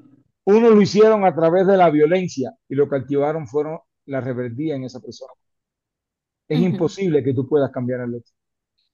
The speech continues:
Speaker 2: Ujú.
Speaker 1: ¿Bien?
Speaker 2: Sí.
Speaker 1: Yo todo lo que he estado,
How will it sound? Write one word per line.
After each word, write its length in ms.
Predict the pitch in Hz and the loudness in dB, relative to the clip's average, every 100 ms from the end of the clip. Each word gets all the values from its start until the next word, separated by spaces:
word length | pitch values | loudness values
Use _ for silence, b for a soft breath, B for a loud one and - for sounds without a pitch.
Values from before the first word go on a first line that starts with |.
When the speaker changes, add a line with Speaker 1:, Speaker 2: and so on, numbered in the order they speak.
| _ _ _ - | _ _ _ -8
Speaker 2:
Ujú. 640 | 220 208 202 165 175 - _ _ _ _ _ _ _ _ _ | -6 -4 -6 -8 -16 -20 _ _ _ _ _ _ _ _ _
Speaker 1:
¿Bien? 380 | - 143 196 240 _ _ _ _ _ _ | -8 -6 -6 -10 _ _ _ _ _ _
Speaker 2:
Sí. 420 | - 214 185 196 _ _ _ _ _ _ _ _ _ _ _ _ _ _ _ _ _ _ _ _ _ _ _ _ _ _ _ | -10 -10 -10 -16 _ _ _ _ _ _ _ _ _ _ _ _ _ _ _ _ _ _ _ _ _ _ _ _ _ _ _
Speaker 1:
Yo 400 | - 117 160 170 | -4 2 4 4
todo 240 | - 185 190 | 2 2 2
lo 100 | 170 | 2
que 60 | 175 | 0
he 20 | |
estado, 340 | - 185 - | 2 0 0